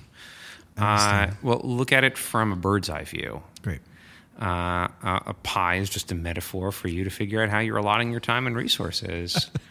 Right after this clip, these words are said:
Speaker 1: <laughs>
Speaker 2: but in the sky, in an idealistic way. Uh, that was a shit metaphor. It's like,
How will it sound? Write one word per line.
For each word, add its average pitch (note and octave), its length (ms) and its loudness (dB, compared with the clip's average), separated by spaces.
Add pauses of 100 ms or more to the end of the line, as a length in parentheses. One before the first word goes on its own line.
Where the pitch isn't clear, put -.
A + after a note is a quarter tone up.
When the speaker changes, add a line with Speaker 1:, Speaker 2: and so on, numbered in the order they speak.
(120)
Speaker 1:
<laughs> - 340 -12
Speaker 2:
but B2+ 160 4
in C#3 160 4
the A#2+ 80 6
sky, G2 380 4
in E2+ 160 -2
an G2 100 0
idealistic F#2+ 760 0
way. E2 300 -6 (760)
Uh, F2+ 640 0
that - 100 -12
was D#2+ 100 -4
a D#2 60 -6
shit E2+ 180 -6
metaphor. D2 320 -10
It's D#2+ 160 -10
like, D2+ 120 -12